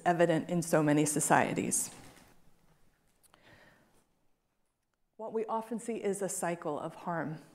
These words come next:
where, um, as, as my colleagues have just talked about, there's this sort of self-harm, and the,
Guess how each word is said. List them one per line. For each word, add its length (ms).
where, 640
um, 480
as, 460
as 260
my 440
colleagues 460
have 160
just 260
talked 340
about, 380
there's 260
this 180
sort 240
of 180
self-harm, 1120
and 240
the, 80